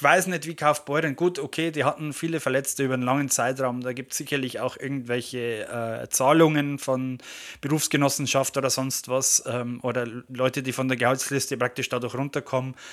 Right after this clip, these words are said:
weil ich weiß nicht, wie die das sonst machen können. Die hatten oder haben sechs Ausländer, die haben Travis Turnbull.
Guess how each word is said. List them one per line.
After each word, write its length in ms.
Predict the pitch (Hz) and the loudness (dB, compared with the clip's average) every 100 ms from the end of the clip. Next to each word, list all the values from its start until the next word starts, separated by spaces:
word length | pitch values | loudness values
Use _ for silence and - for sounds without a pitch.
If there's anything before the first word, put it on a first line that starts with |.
| - - | -20 -6
weil 240 | 139 135 139 | -4 -4 -6
ich 120 | 120 | 0
weiß 220 | 123 135 | 2 4
nicht, 220 | 147 131 | 2 0
wie 80 | 139 | -2
die 120 | 135 | 0
das 460 | 139 131 - - - | 2 4 4 4 0
sonst 400 | - 143 147 - | 2 4 4 2
machen 340 | 135 135 143 120 | 2 2 2 0
können. 300 | 127 131 131 | 0 0 0
Die 100 | 123 | 0
hatten 600 | 135 156 143 139 139 - | -2 -2 -2 -2 -6 -6
oder 200 | 131 120 | -2 4
haben 280 | 131 147 135 | 4 4 0
sechs 360 | 151 147 - | 0 0 -2
Ausländer, 600 | 123 131 143 139 135 135 | 0 -2 0 0 0 -2
die 160 | 131 123 | -2 0
haben 320 | 131 135 131 | 0 -2 -8
Travis 340 | - 127 135 - | -4 -4 -4 -2
Turnbull. 480 | 120 131 127 120 | -2 -2 -2 -2